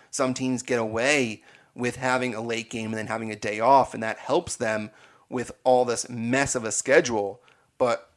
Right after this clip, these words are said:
oh, man, Sabrina. It, it really seems like the top four seed, it,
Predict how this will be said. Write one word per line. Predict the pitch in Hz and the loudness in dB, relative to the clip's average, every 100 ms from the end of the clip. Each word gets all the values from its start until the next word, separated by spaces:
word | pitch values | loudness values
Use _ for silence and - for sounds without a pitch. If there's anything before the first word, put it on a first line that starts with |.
| - | 0
oh, | 165 143 | 4 4
man, | 101 101 135 139 | 4 -2 0 0
Sabrina. | - - 107 101 101 - | 0 -6 -10 -10 -10 -4
It, | 139 143 147 | -4 0 0
it | 151 | 6
really | 233 262 | 6 6
seems | - 233 185 | 2 2 4
like | 170 - | 2 2
the | 165 | 0
top | 160 170 - | 2 0 0
four | 180 165 | 0 0
seed, | - 202 170 - - _ _ _ _ - | -2 -4 -4 -6 -10 _ _ _ _ -6
it, | 151 | -6